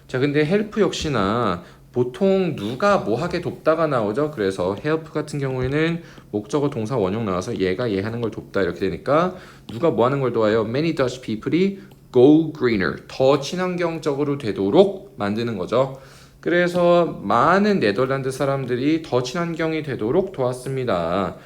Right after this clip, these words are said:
뭐 함으로써요? By ing 하면서요. 줄임으로써요. 자, 뭐예요? Amount of 한 몇, 뭐뭐의 양이죠. 그래서 쓰레기의 양을 줄임으로써. 근데 어떤 쓰레기인가요?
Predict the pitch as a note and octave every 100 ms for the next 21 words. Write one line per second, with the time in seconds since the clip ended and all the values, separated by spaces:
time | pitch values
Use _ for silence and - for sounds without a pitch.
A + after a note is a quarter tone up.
0 | - - - A#2+ C#3+ E3 D#3 B2+ A#2 A#2+
1 | B2+ C#3+ C#3+ A#2 A#2+ C#3+ - G2+ G#2+ B2
2 | B2+ A#2 G#2+ A2+ G2 F2+ F2 E2+ E2 G#2+
3 | E3 F#3+ - - - - - - - -
4 | - - - - - - - - - D3+
5 | F#3+ E3 G#2 - F2+ E2 D2+ - F2+ F2+
6 | G#2 B2 B2+ B2 D3 D3+ - - A#2 D3+
7 | F3 F3 D#3 D3 A2+ G2 G2 A#2 D3 D3+
8 | A2 G2+ C#3 B2+ G#2 G#2+ G#2+ A#2 F3 F#3
9 | F#3 F3 E3 C#3+ G#2+ A2 - A#2 A2 E2+
10 | D2+ D2+ F2 A#2+ - G2 - B2 B2+ A#2
11 | A2 G2+ G2 B2 E3